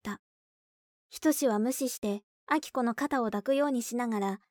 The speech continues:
手荷物受け渡し所の方に歩いていった。不与もその後に続いた。たちまち明子たちと佳代子たちの間に人が入り込んだ。ロビーの中は混雑していた。ロビーといっても、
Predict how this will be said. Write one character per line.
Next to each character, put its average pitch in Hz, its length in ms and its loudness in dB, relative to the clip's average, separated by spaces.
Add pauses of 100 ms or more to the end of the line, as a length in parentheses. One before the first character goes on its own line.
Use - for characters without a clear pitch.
手 262 100 0
荷 285 140 2
物 302 100 4
受 208 260 0
け 240 120 0
渡 262 240 4
し 285 100 -4
所 285 140 2
の 285 100 2
方 294 160 2
に 220 160 2
歩 196 180 2
い 269 100 2
て 233 100 -2
い 190 80 -4
っ - 40 -12 (120)
た。 180 180 -12 (920)
不 277 100 2
与 285 160 6
も 214 100 4
そ 208 120 -2
の 226 120 4
後 262 180 2
に 202 120 4
続 196 260 -6
い 185 100 -2
た。 - 260 -10 (960)
た 220 100 0
ち 254 140 -2
ま 254 120 2
ち 269 120 0
明 285 100 2
子 - 220 -4
た 240 120 -2
ち - 100 -14
と 202 100 -4
佳 240 140 0
代 269 100 4
子 247 100 -2
た 233 140 -2
ち 202 100 -6
の 196 120 0
間 208 220 0
に 208 240 0 (120)
人 240 220 0
が 240 100 2
入 254 240 0
り 247 80 0
込 247 180 -2
ん 220 60 0
だ。 190 180 -6 (840)
ロ 269 160 8
ビ 277 80 4
ー 277 80 4
の 220 100 4
中 240 260 2
は 196 120 0
混 285 220 0
雑 254 220 0
し - 140 -8
て 196 80 -6
い 180 120 -4
た。 185 200 -10 (1040)
ロ 277 160 8
ビ 302 180 4
ー - 20 -2
と 240 100 0
い 208 60 2
っ - 20 -4
て 233 160 -2
も、 196 240 0